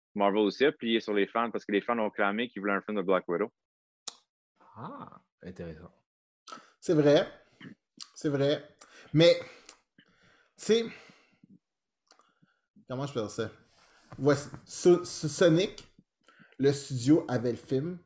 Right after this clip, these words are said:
Speaker 3: Le film n'était pas encore sorti. Puis il, il savait que si on n'a pas les fans de notre côté, c'est foutu, ça sert à rien qu'on sorte le film.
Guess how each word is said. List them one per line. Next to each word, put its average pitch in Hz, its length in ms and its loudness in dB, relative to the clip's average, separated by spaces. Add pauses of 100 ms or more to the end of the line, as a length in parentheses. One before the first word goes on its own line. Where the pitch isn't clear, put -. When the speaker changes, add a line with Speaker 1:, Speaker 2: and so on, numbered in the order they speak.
(140)
Speaker 3:
Le 120 120 -6
film 151 160 2
n'était 127 140 2
pas 123 100 0
encore 120 200 -4
sorti. - 540 -8 (360)
Puis 127 300 0
il, 127 240 -12
il 139 120 -6
savait 143 640 2
que 131 420 -2 (760)
si 226 640 -2
on 139 100 0
n'a 139 120 2
pas 147 140 0
les 131 140 0
fans 143 220 0
de 143 120 0
notre 117 160 -6
côté, 143 380 -2
c'est 151 240 -8
foutu, - 380 -12
ça 127 140 -2
sert 117 120 -4
à 113 60 -4
rien 120 100 -4
qu'on 117 140 -8
sorte 107 180 -10
le 95 60 -12
film. 82 220 -18